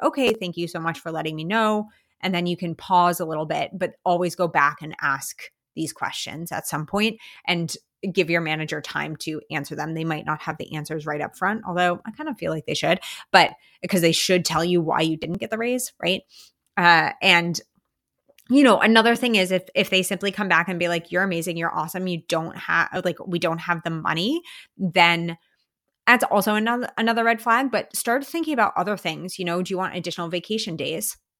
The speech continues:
Okay. Do you want, I don't know, <sighs> a four-day work week?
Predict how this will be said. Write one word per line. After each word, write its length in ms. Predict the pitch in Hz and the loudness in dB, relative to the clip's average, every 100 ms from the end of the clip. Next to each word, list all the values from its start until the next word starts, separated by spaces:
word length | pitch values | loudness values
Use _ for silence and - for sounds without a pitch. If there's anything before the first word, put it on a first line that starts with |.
| _ _ | _ _
Okay. 280 | 175 170 214 - - _ | -2 -2 -2 -12 -20 _
Do 80 | 175 | -4
you 80 | 175 | -2
want, 260 | 175 165 - - - | 0 -4 -8 -20 -14
I 60 | 180 | -10
don't 160 | 165 | -8
know, 280 | 156 160 180 _ - _ _ | -6 -6 -8 _ -20 _ _
<sighs> 500 | - - - _ _ | -20 -20 -20 _ _
a 800 | 240 247 240 208 196 - - - | -4 -2 -2 -4 -8 -14 -12 -8
four-day 320 | 175 165 160 | -4 -2 0
work 240 | 175 285 - | 4 4 6
week? 260 | 370 - | 4 4